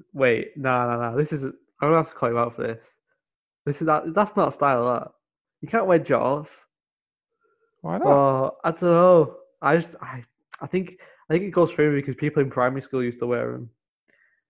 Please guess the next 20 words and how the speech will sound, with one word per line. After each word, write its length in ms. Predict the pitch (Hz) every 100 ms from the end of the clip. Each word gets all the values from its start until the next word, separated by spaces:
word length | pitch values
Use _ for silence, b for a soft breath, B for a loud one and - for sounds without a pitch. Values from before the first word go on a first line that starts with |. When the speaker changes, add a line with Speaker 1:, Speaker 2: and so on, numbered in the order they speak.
| _
Speaker 1:
And 120 | 135 127
since 220 | 143 131
then, 260 | 131 123
you 180 | 120 123
just, 160 | 123 -
it's 180 | 123 -
not, 180 | 147 139
it's 120 | -
not 100 | -
the 60 |
style, 320 | 151 131 135 123
man. 260 | 117 120 - _ _ _
It's 160 | 131 -
like 120 | 160
Speaker 2:
Is 60 | 160
it 20 |
not 60 | 147
Speaker 1:
wearing, 180 | 143 135
Speaker 2:
style? 280 | 127 113
Speaker 1:
um, 120 | 107